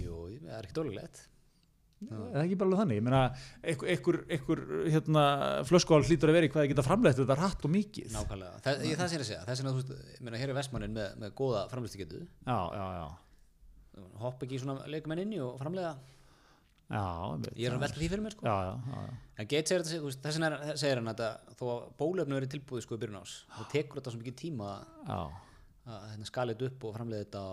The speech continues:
Speaker 1: og dreifa þessu og bólusetja og, og klára
Speaker 2: Já,
Speaker 1: þetta, sko.
Speaker 2: já, já.
Speaker 1: Ég, sko, ég er líka, ég er búin að svona, ef ég kemst í Alpana mína,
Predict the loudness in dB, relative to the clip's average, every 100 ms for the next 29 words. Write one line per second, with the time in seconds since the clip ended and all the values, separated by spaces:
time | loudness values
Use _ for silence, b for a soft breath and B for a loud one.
0 | -10 -12 -12 -8 -6 -6 -8 -10 -8 -6
1 | -6 -8 -12 -14 -14 -16 -16 -4 -2 -2
2 | -4 -8 -12 -12 -10 -8 -10 b b b
3 | b b b 0 4 4 4 2 -4 -6
4 | -2 2 4 4 2 -4 -8 -4 -4 -4
5 | -4 -2 0 0 0 -4 -4 -6 -4 -2
6 | -2 -4